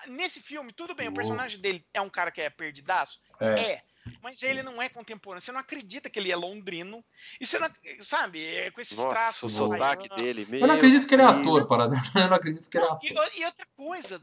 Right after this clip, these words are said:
Speaker 1: toda hora que ele abre a boca, você tá esperando ele soltar um dude, um negócio assim, sabe?
Speaker 2: Dude,
Speaker 1: Mano,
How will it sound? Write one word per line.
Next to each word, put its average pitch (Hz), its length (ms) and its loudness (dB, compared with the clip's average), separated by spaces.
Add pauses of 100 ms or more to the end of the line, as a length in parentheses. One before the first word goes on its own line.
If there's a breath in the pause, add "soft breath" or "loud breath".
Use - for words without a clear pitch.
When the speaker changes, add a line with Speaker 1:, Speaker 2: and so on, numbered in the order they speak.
Speaker 1:
toda 311 200 -8
hora 294 160 -4
que - 80 -12
ele 247 100 -4
abre 196 180 -4
a 165 40 -4
boca, 156 520 -10 (360 loud breath)
você 247 240 -4
tá 285 160 -4
esperando 277 560 -6
ele 277 100 -6
soltar 262 300 -6
um 202 200 -14 (160)
dude, 226 600 -4
um 185 200 -8
negócio 220 360 -4
assim, 226 80 -8
sabe? 226 200 -4
Speaker 2:
Dude, 160 240 -4
Speaker 1:
Mano, 151 640 2